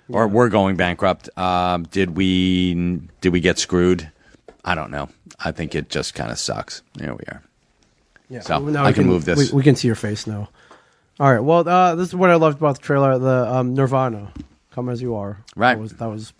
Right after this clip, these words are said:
Speaker 2: the, the, the use of the, uh, the music, uh, the, the meeting of the four characters, uh, Matt meets Jessica, and then, but more importantly, comic book fans, uh, Luke Cage meets
Speaker 1: Danny Rand,
Speaker 2: Iron Fist.
Speaker 1: yes,
Speaker 2: Power
Speaker 1: that was
Speaker 2: Man.
Speaker 1: pretty cool. Power
Speaker 2: The,
Speaker 1: Man
Speaker 2: the,
Speaker 1: and Iron
Speaker 2: the Heroes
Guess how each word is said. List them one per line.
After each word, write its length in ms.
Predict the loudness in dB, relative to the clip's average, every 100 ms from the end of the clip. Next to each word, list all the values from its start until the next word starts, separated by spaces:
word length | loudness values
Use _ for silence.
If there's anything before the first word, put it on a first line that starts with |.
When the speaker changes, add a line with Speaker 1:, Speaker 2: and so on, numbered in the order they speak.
| -16
Speaker 2:
the, 340 | -12 -6 -4
the, 340 | -4 -4 -6 -8 -6
the 100 | -2
use 260 | -2 -2
of 160 | -6 -2
the, 200 | 0 2
uh, 120 | 0 -4 -10 -20 -20 -20 _ -20 _
the 60 | 0
music, 500 | 2 2 2 0 -8 _ _ _ _ 4
uh, 360 | 6 6 4
the, 560 | 2 4 4 2 0 -2 -6 0
the 80 | 6
meeting 260 | 6 6
of 80 | 2
the 60 | 0
four 180 | -2 0
characters, 520 | 0 0 -2 -6 -4
uh, 320 | -2 -2 -2
Matt 300 | -2 -2 -2
meets 160 | -6 -10
Jessica, 680 | -8 -6 -6 -2 0 0 -2 -4
and 160 | 2 6
then, 240 | 6 4
but 260 | 2 2 4
more 180 | 6
importantly, 680 | 6 4 2 4 0 -4 -6 -12 _ _ _ -4
comic 280 | 0 0 0
book 120 | -6
fans, 340 | -4 -4 -4 -4
uh, 260 | -6 -6 -10 -18 _ _ _
Luke 140 | -6 -2
Cage 320 | -2 -4 -4
meets 320 | -8 -8 -12 -18 -10
Speaker 1:
Danny 260 | -4 -2 0
Rand, 320 | 2 2 2
Speaker 2:
Iron 140 | -2 -2
Fist. 40 |
Speaker 1:
yes, 380 | 0 0 -2 -6
Speaker 2:
Power 120 | 0 2
Speaker 1:
that 60 | 2
was 40 |
Speaker 2:
Man. 280 | 0 -2 -2
Speaker 1:
pretty 400 | -2 -2 -4 -4
cool. 240 | -2 -4 0
Power 320 | 2 4 4
Speaker 2:
The, 60 |
Speaker 1:
Man 260 | 4 2 2
Speaker 2:
the, 60 | 0
Speaker 1:
and 100 | 0
Iron 300 | 0 0 0
Speaker 2:
the 60 |
Heroes 240 | 0 2